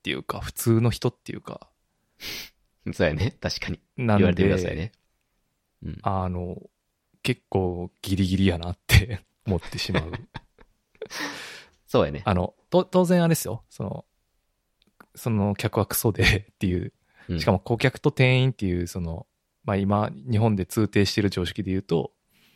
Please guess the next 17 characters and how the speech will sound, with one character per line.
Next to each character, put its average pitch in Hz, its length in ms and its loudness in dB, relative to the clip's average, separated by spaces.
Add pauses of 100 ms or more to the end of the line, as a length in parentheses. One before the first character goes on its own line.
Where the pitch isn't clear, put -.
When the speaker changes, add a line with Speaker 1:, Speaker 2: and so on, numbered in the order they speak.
(340)
Speaker 2:
う 92 60 -4
ん。 - 240 -8
Speaker 1:
ま 113 60 0
あ、 - 40 -6
顧 98 140 -4
客 101 200 2
の 101 60 4
方 104 80 2
が 87 100 -2
偉 90 160 -4
い 90 220 -6
み - 60 -20
た - 100 -18
い - 60 -20
な。 - 140 -20 (800)
Speaker 2:
う 90 60 -2
ん。 76 140 -6